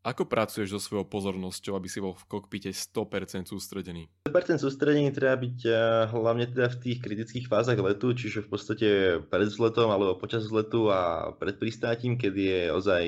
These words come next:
Speaker 2: eh, v tom kokpite veľa práce. V samotnom, eh, lete v hladine, keď to riadi autopilot, to nie je až také, až také podstatné byť sto percent sústredený. Prirovnal by som to možno k takej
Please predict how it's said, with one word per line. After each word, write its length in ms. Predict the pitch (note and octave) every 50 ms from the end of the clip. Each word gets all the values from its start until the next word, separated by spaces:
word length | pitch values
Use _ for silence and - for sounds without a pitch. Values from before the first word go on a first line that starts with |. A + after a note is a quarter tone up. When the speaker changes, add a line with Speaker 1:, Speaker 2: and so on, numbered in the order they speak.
| F2
Speaker 2:
eh, 160 | E2 D#2+ D#2 D#2 D#2 D#2+ D#2 D#2 D2+ D#2 D#2
v 80 | D#2 - - -
tom 80 | F#2
kokpite 400 | F#2+ G2 - - - G#2 - G#2
veľa 240 | G2 G2+ G2+ G2 G2+
práce. 320 | G2+ F2+ F#2+ G#2 - D#3
V 160 | D#3+ E3 - -
samotnom, 640 | G#2 G2 G#2 A2 G#2 G#2+ A2+ G#2 G2+ G2 G2 F#2+
eh, 80 | F#2+ F#2 F#2 F#2 F#2 F#2 F#2 F#2 F#2 F#2 F#2 F#2 F#2
lete 240 | F#2+ G#2 G2+ G2+ A#2
v 80 | G#2 F#2
hladine, 400 | G2 F#2+ F2+ G2 A2 A2+ A2+ G#2+
keď 160 | G#2 G#2+ G2+ - - -
to 40 | - G2+
riadi 240 | F#2 F#2+ G2 G2+
autopilot, 560 | F#2 E2+ F#2 - G2+ G2 - G#2 G#2 G2+ G2+ G#2
to 80 | G2
nie 160 | F2 E2+ F2+
je 80 | F2 E2+
až 80 | E2 - -
také, 320 | F2+ - - F2+ E2+ E2 D2+
až 160 | - - - - - - - - -
také 240 | F2+ E2+ - G2+ -
podstatné 400 | - F#2 - - G2 - - F#2
byť 140 | F2 - -
sto 160 | - - -
percent 320 | F2+ - F#2 F#2 - G2 F#2
sústredený. 800 | - - E2+ E2 - - F#2+ F#2+ G#2 G2+ G#2 G#2 A2 A2 A2 -
Prirovnal 400 | - - G2 G2+ G2+ G#2 G2+ G#2
by 80 | F#2+
som 160 | G2+ - A2 G2+
to 160 | G2+ G#2 G2
možno 240 | F#2+ G2 G2+ A2 G#2 G2+
k 40 | G#2
takej 280 | G#2+ G2 - A2 G#2